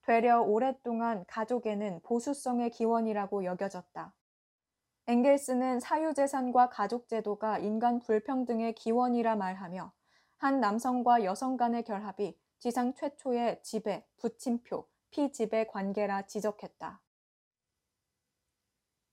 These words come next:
여자들은 집에서 집안일과 다산에 전념해야 한다는 논리를 고집하는 사람치고는 특이하게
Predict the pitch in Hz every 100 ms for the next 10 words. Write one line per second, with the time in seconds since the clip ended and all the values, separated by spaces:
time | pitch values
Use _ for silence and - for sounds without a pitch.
0 | _ _ _ _ _ _ - 220 269 285
1 | 262 247 262 202 - 233 262 277 269 -
2 | 233 269 277 262 247 247 240 - 202 269
3 | 262 262 247 208 220 262 262 247 247 240
4 | 226 220 220 196 180 202 226 220 226 220
5 | 220 247 247 226 220 247 220 220 - 202
6 | 202 214 220 - 311 277 254 190 190